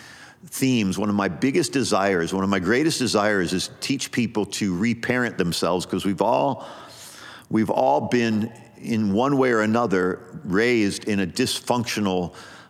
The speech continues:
uh, s-, in a dysfunctional home in, to w-, varying degrees, mind you. There's some people that have been truly in abusive homes,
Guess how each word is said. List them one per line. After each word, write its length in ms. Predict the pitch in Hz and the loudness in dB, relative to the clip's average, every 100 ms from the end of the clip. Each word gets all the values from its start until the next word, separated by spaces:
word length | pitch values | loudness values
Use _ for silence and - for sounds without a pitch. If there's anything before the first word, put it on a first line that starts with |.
| - - | -20 -10
uh, 80 | - | -8
s-, 260 | - - - - 95 - | -6 -6 -8 -8 -10 -6
in 100 | 98 | -4
a 60 | 95 | -2
dysfunctional 760 | 85 131 - 120 113 - 101 92 | 0 -2 0 0 0 -2 0 0
home 440 | 113 135 - - - - | 0 0 -2 -4 -8 -4
in, 260 | 101 98 - - - - | -2 -2 -4 -12 -14 -2
to 100 | 113 | 0
w-, 240 | 101 120 - | 2 0 2
varying 500 | 131 156 165 143 131 | 2 4 2 2 0
degrees, 580 | 101 131 170 107 71 | 0 0 2 0 -2
mind 340 | 98 92 90 82 | -2 -2 0 -2
you. 160 | 101 | 0
There's 220 | 104 92 82 | 0 0 0
some 340 | 117 120 101 - - - - - | 0 0 -2 -8 -18 -18 -18 -4
people 260 | 113 - | -2 0
that 120 | 113 98 | 2 2
have 100 | 85 | 0
been 160 | 101 | -2
truly 400 | - 131 123 120 | -2 0 0 0
in 180 | 107 101 | 0 0
abusive 520 | 92 80 110 120 104 | -2 0 0 0 -2
homes, 380 | 117 127 95 - | -2 0 -2 -4